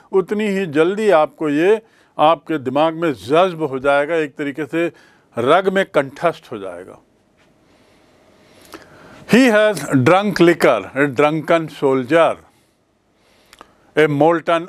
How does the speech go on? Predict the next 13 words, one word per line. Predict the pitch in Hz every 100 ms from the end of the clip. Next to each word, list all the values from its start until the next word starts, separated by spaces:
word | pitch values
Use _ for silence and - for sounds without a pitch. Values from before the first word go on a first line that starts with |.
| 143
iron, | 147 165 170 151 104 87 _ _ _ _ _ _ _ -
a | 165 160 185
clean | 214 226 180 170
shaven | 160 156 135 143
man, | 170 170 131 98 101 _ _ _ _ _ _ _ _ _ _ _ _ _ _ _ _ _
a | 156 170 175 - _ _ _ _ _ _ _ _
sunken | - - - 202 208 240 233 190
ship, | - 262 - - _ _ _ _ _ _ _ _ - _ _ _ _ _ _ -
sunken | - - 214 233 208 262 226 -
cheek। | 269 262 190 - - - _ _ _ _ _ _ _ _ _ _ _ _ _ _ _ _ _ _ - - - -
चीक | 233 262
माने | 233 233 240
गाल। | 135 139 123 107